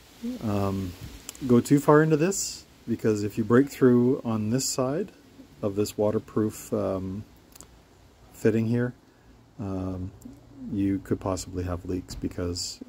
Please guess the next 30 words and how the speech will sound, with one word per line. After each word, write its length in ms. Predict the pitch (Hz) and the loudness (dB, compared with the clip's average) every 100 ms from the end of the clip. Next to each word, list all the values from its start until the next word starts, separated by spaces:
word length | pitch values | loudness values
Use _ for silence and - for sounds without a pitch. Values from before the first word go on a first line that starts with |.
| 175 | -12
uh, 340 | 101 95 92 92 - - | -12 -10 -10 -10 -12 -8
although 200 | 98 98 | -2 0
it 80 | 104 | 0
will 180 | 101 | 0
seal 340 | 104 - 113 98 | 0 4 4 4
on 100 | 95 | -2
the 80 | 92 | -6
top 320 | - 107 - | -4 -4 -2
here, 280 | 107 104 107 _ _ _ _ - | -4 -4 -6 _ _ _ _ -2
there's 160 | 98 | -2
still 380 | - 110 98 98 | 0 2 2 0
a, 280 | 90 92 - | -2 -6 -8
a 40 | |
possibility 720 | - 90 87 - 85 87 85 85 | -8 -6 -6 -6 -6 -4 -4 -4
that 220 | 85 85 | -4 -4
it'll, 260 | 87 - - - - - - _ _ _ _ - | -4 -6 -8 -14 -16 -20 -20 _ _ _ _ -6
it'll 220 | 90 87 | -4 -2
leak 240 | 87 87 | -4 -6
past. 500 | - 85 85 - - | -8 -6 -6 -10 -14
So 260 | - 90 90 - - - - | -8 -6 -6 -10 -20 -20 2
I'm 100 | 147 | 6
gonna 140 | 151 | 10
reuse 340 | 139 131 131 117 | 10 10 8 8
the 100 | 117 | 6
old 180 | 117 113 | 4 2
screws. 600 | - 113 113 113 - - | -2 0 2 0 -6 -8
Unfortunately, 800 | 117 110 - 107 - 104 - 98 | -8 -6 -4 -4 -4 -10 -6 -4
they're, 380 | 98 95 90 90 | -2 -2 -4 -6
uh, 160 | 92 104 - _ - - - - | -8 -12 -20 _ -20 -20 -20 -16
um, 260 | 101 92 | -12 -10